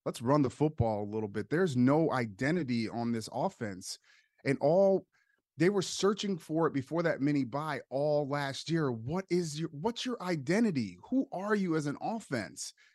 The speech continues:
And then next thing you know, Justin took over and started running the ball a little bit more. And then they, s-, we knew they were the best running team in, in the league. We, they had an identity. As of right now, there are a bunch of question marks over the head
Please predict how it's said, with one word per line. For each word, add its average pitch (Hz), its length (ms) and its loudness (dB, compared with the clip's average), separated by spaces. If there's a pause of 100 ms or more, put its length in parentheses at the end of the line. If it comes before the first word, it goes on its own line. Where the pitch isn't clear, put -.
(160)
And 175 180 2
then 220 180 4
next 202 200 0
thing 202 120 0
you 196 80 4
know, 196 200 2
Justin 185 440 -2
took 180 220 -2
over 175 400 2
and 156 160 -2
started 165 480 -4
running 180 220 -2
the 165 60 -2
ball 165 320 0
a 170 80 -4
little 170 140 -2
bit 160 220 -6
more. 175 380 -2
And 151 120 0
then 156 160 -2 (360)
they, 151 80 0
s-, - 160 -8 (240)
we 151 120 0
knew 190 200 4
they 170 80 6
were 143 120 2
the 131 60 -2
best 156 240 -2
running 175 380 2
team 180 420 -2
in, 165 200 -2 (120)
in 180 120 -4
the 160 60 -6
league. 151 280 -4
We, 135 140 -8
they 170 120 -2
had 170 380 -2
an 160 100 0
identity. 147 640 -2
As 180 180 -4
of 156 140 -6
right 156 200 -2
now, 139 440 -4 (440)
there 165 280 2
are 139 200 2
a 123 60 0
bunch 147 300 -2
of 135 80 -6
question - 400 -4
marks 127 340 -2
over 131 400 -2
the 117 140 -6
head 143 480 0